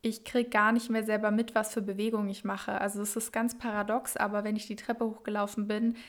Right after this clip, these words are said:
habe ich gemerkt, dass mein Körper sich die Treppe hochbewegt, aber ich habe so ein Schwindelgefühl gehabt, dass mein Gleichgewichtssinn nicht hinterhergekommen ist. Und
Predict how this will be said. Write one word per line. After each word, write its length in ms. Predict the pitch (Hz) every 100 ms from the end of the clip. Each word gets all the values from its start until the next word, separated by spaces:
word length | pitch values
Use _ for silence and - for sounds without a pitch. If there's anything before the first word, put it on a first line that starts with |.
| - -
habe 240 | - 226
ich 120 | 226 -
gemerkt, 400 | 214 202 240 254
dass 160 | 233
mein 140 | 214 208
Körper 300 | 240 233 208
sich 160 | 208
die 120 | 208
Treppe 320 | - 226 226 214
hochbewegt, 640 | 202 - 190 202 220 -
aber 240 | 208 202
ich 160 | 220 240
habe 120 | 220
so 60 | 208
ein 160 | 208
Schwindelgefühl 720 | 214 - 247 233 208 - 214
gehabt, 320 | 214 208 214 220
dass 180 | 214
mein 220 | 220 202 202
Gleichgewichtssinn 960 | 196 214 247 - 220 208 - - 214
nicht 160 | 208 220
hinterhergekommen 800 | 202 202 196 190 - 190 185
ist. 260 | 196 185 - - - - - - -
Und 640 | 214 233 226 226 226 -